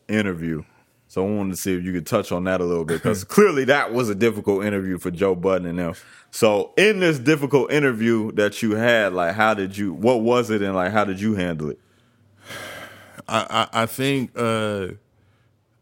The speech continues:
Speaker 2: I think for me, being a,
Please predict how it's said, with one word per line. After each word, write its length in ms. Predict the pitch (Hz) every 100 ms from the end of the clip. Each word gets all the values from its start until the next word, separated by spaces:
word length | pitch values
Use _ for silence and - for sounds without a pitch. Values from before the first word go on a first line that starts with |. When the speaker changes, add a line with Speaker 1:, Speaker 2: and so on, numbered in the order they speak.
| _
Speaker 2:
I 120 | 104
think 400 | 98 123 120 110 _ _
for 200 | - 107
me, 500 | 107 120 120 107 - _ _ 101
being 320 | 110 117 110
a, 200 | 101 87